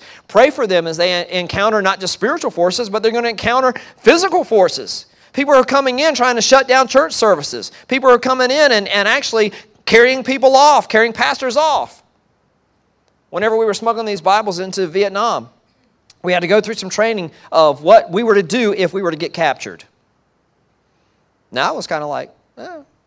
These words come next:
kinda wouldn't mind getting captured. Be kinda cool story, right?" And they were like, "Yeah, you don't have to worry if you get captured, 'cause they're really not after you. They're after the local pastor."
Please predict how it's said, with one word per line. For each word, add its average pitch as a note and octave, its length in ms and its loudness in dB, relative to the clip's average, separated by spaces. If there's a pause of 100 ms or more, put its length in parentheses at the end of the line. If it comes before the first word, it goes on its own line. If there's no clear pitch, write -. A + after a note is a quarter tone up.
(100)
kinda B3 340 -20
wouldn't G3+ 300 -16
mind E3+ 360 -18
getting - 180 -20
captured. - 380 -20 (580)
Be F#3+ 100 -18
kinda F3+ 220 -18
cool G3+ 260 -14
story, B2+ 420 -14
right?" G3 280 -20 (1300)
And F3 100 -6
they G3+ 60 -2
were G3 120 0
like, G3 160 0
"Yeah, B3 100 2
you C4 140 -4
don't D4 120 -4
have A3+ 180 -8
to G3 100 -10
worry F3 400 -4
if D3+ 160 -16
you D3+ 80 -14
get C#3+ 140 -16
captured, C3+ 440 -16 (560)
'cause D#3+ 140 -14
they're E3+ 120 -12
really G3 200 -4
not D3 180 -6
after C#3+ 260 -10
you. A#2+ 340 -12 (1000)
They're A#2+ 100 -6
after D3 480 -6 (320)
the C3 100 -6
local C3+ 300 -4
pastor." - 480 -14